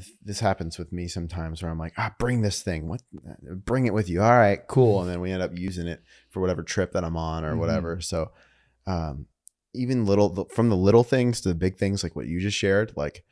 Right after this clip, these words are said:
Speaker 1: the more that people can just follow that knowing, and even if it's something like, "Hey, bring this in the car with you."
Speaker 2: Mm-hmm.
Speaker 1: And you're like, "Okay, like, sure." And you
Speaker 2: Mm-hmm.
Speaker 1: don't use it.
Speaker 2: Mm-hmm.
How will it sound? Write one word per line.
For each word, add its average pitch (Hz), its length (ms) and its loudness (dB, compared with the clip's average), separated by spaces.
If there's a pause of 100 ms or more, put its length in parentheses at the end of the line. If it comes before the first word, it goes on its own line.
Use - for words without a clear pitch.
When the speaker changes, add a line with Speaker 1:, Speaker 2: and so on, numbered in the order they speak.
(280)
Speaker 1:
the 85 60 -6
more 87 200 2
that 104 120 -2
people 98 180 0
can 95 120 0
just 90 220 -4 (360)
follow 92 580 0 (200)
that 85 440 -2
knowing, 92 440 -2 (340)
and 104 100 2
even 139 240 4
if 131 100 0
it's 127 140 0
something 123 400 2
like, 110 320 2 (560)
"Hey, 98 220 0
bring 98 340 -2
this 92 180 -4
in 95 40 -6
the 87 80 -6
car 90 240 0
with 85 180 -4
you." 71 280 -10 (220)
Speaker 2:
Mm-hmm. 87 340 -10 (340)
Speaker 1:
And 85 140 -4
you're 80 120 -4
like, 78 380 -6
"Okay, 87 440 -6
like, 80 200 -8 (920)
sure." 95 520 2
And 87 240 -4
you 87 100 -2
Speaker 2:
Mm-hmm. 95 100 2
Speaker 1:
don't 85 120 -6
use 90 260 -4
it. 73 240 -6 (240)
Speaker 2:
Mm-hmm. 98 220 -8